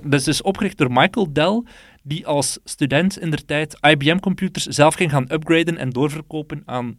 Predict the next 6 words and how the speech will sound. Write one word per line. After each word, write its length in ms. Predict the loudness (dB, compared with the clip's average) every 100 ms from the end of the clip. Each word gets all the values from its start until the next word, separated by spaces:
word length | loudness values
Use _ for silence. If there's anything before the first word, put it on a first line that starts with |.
| _
dokters 500 | -10 -10 -4 -2 -2
en 140 | -6 -6
whatever. 380 | 0 0 0 -4 -16 -2
Daaraan 260 | 4 6 6
een, 260 | 2 -2 0
ja, 240 | 0